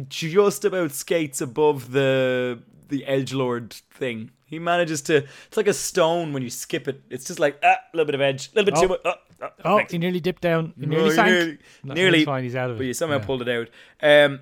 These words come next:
Speaker 1: I mean, I think one of my favorite things about this, Michael, is, is the history behind how this idea came about. Um, uh, just looking at all the, the different things in this, from the art to the characterization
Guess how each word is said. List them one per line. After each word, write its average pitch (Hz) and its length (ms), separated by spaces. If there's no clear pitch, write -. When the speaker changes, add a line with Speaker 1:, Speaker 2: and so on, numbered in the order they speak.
Speaker 1:
I 151 100
mean, 160 280
I 143 100
think 214 320
one 190 100
of 165 60
my 135 100
favorite 147 320
things 135 200
about 127 220
this, 131 160
Michael, 123 400
is, 127 300
is 117 220
the 120 100
history 139 600
behind 113 360
how 127 180
this 120 220
idea 120 360
came 117 180
about. 113 340
Um, 110 580
uh, 127 60
just 165 240
looking 190 420
at 135 200
all 151 340
the, 123 420
the 135 100
different 139 360
things 127 260
in 120 60
this, 117 160
from 123 160
the 120 140
art 131 500
to - 100
the 131 60
characterization 123 1080